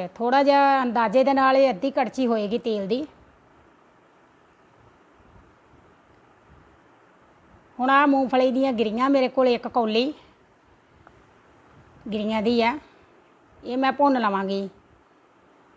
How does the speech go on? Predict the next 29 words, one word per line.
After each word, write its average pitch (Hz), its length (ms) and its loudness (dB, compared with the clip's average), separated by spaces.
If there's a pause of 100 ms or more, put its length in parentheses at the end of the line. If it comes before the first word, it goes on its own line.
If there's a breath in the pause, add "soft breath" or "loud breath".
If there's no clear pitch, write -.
(100)
ਉਸੇ 240 400 2
ਤੇਲ 254 280 2
ਦੇ 247 120 2
ਵਿੱਚ 247 160 -2
ਭੁੰਨੂੰਗੀ 247 500 0
ਜਿਹੜਾ 240 260 2
ਤੇਲ 226 260 -2
ਮੈਂ 233 160 -2
ਕੜਾਹੀ 214 320 -4
ਦੇ 247 80 2
ਵਿੱਚ 233 200 -2
ਪਾਇਆ 196 340 -2
ਏ। 220 240 -4 (2000)
ਇਹ 294 220 2
ਜਿਹੜੀ 349 220 4
ਨਮਕੀਨ 269 500 2
ਆ 285 80 2
ਨਾ, 330 140 2
ਇਹ 339 200 2
ਘਰ 311 260 4
ਦੀ 214 200 -2
ਬਣੀ, 262 320 0
ਬੱਚੇ 254 320 0
ਬੜੀ 269 220 0
ਖੁਸ਼ 233 340 -4
ਹੋ 277 80 6
ਕੇ 269 140 -4
ਖਾਂਦੇ 226 420 -4
ਆ। 180 100 -4